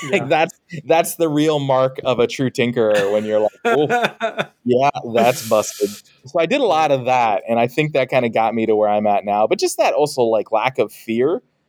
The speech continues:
Speaker 2: of
Speaker 1: Mm.
Speaker 2: you're gonna mess it up, right? So you don't follow the instructions, and you don't mess anything up.
Speaker 1: Yeah.
Speaker 2: So
Speaker 1: Well,
Speaker 2: I
Speaker 1: and I
Speaker 2: think
Speaker 1: think
Speaker 2: that's
Speaker 1: I, and I think the reason why I asked that question is I find this often, and Trisha, I wanna, I wanted to ask you this is too. Did you play with Legos, Trisha,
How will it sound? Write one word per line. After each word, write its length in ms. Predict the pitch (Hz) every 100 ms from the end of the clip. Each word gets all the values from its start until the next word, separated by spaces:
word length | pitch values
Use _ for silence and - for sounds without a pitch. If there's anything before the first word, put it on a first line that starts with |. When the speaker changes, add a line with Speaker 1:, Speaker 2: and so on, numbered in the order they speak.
| _ _ -
Speaker 2:
of 480 | 127 120 107 101 101 107
Speaker 1:
Mm. 400 | 151 139 127 123 _
Speaker 2:
you're 80 | 165
gonna 160 | 165 143
mess 240 | 147 151
it 60 | 151
up, 180 | 131 -
right? 200 | 123 151
So 100 | 160
you 100 | 156
don't 140 | 185
follow 160 | 190 175
the 80 | 170
instructions, 580 | 165 262 277 214 202 - _ _ -
and 120 | 202
you 40 |
don't 120 | 254 254
mess 180 | 254
anything 240 | 269 254 302
up. 220 | 339 - _ _ _ _ _ - _ _ _
Speaker 1:
Yeah. 100 | 127
Speaker 2:
So 340 | 120 147 127 127
Speaker 1:
Well, 160 | 123 123
Speaker 2:
I 100 | 202
Speaker 1:
and 80 | -
I 40 | -
Speaker 2:
think 120 | -
Speaker 1:
think 140 | 302 -
Speaker 2:
that's 100 | -
Speaker 1:
I, 180 | 226 202 - _ - - _ _ _ 247
and 60 | 233
I 100 | 226
think 220 | 214 269
the 100 | 220
reason 240 | 202 208 208
why 120 | 170
I 20 |
asked 180 | 151 147
that 140 | 135
question 360 | - 170 - 139
is 140 | 135
I 120 | 143 143
find 460 | 143 165 175 202
this 240 | 202 170 -
often, 640 | - 135 135 - 123 120 143
and 120 | 143
Trisha, 280 | 180 170 170
I 80 |
wanna, 320 | 170 175 156 131 180
I 60 |
wanted 320 | 151 156 143 156
to 100 | 165
ask 300 | 143 135 147
you 180 | 147
this 280 | 139 127 -
is 80 | 123
too. 160 | - 127
Did 160 | 135
you 80 | 165
play 120 | 202
with 120 | 190
Legos, 320 | 190 190 196 190
Trisha, 340 | 190 190 208